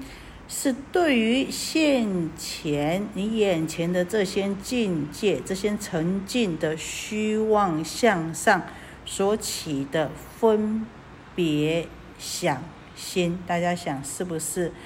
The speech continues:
我们一般认为的心是什么？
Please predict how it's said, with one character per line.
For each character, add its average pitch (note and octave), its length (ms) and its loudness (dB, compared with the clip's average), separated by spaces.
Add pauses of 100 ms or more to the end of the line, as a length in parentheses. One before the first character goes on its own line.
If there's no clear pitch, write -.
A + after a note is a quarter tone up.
(280)
我 F#3 220 4
们 F3+ 280 -2
一 A3+ 60 -2
般 G3+ 260 2
认 G3+ 220 2
为 D#3+ 100 2
的 E3+ 160 2
心 F3+ 300 0
是 F3 160 -2
什 D3+ 160 -4
么？ C#3+ 180 0